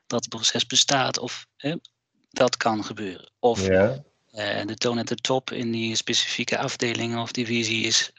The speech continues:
Speaker 1: ja, ubo, nou, dat is allemaal niet zo belangrijk of iets
Speaker 2: Ja,
Speaker 1: dergelijks.
Speaker 2: ja,
Speaker 1: Hè,
Speaker 2: ja.
Speaker 1: dus dat, daar zitten wel mogelijke verklaringen in waarom uiteindelijk de bevinding in de orde naar boven is gekomen.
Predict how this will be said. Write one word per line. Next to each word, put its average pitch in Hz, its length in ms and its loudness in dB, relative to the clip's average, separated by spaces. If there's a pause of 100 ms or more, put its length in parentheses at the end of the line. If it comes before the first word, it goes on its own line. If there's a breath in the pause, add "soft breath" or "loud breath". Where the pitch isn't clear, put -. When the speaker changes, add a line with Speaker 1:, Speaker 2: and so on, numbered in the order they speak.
Speaker 1:
ja, 104 340 0 (360)
ubo, 117 460 2
nou, 110 300 2
dat 110 160 -2
is 107 140 0
allemaal 104 240 0
niet 101 120 0
zo 104 100 -2
belangrijk 101 560 0
of - 140 -2
iets 104 140 8
Speaker 2:
Ja, 101 60 12
Speaker 1:
dergelijks. 107 760 4
Speaker 2:
ja, - 120 2
Speaker 1:
Hè, 147 40 8
Speaker 2:
ja. 175 60 4
Speaker 1:
dus - 560 0
dat, 110 220 2 (100)
daar 120 220 2
zitten 117 360 4
wel 131 260 6
mogelijke 120 540 -2
verklaringen 123 800 -2
in 139 460 2
waarom 120 720 6
uiteindelijk 113 520 0
de - 80 -10
bevinding 117 600 0
in 113 120 -4
de 110 80 -6
orde 107 280 -4
naar 117 100 -4
boven 113 260 -2
is - 80 0
gekomen. - 440 -12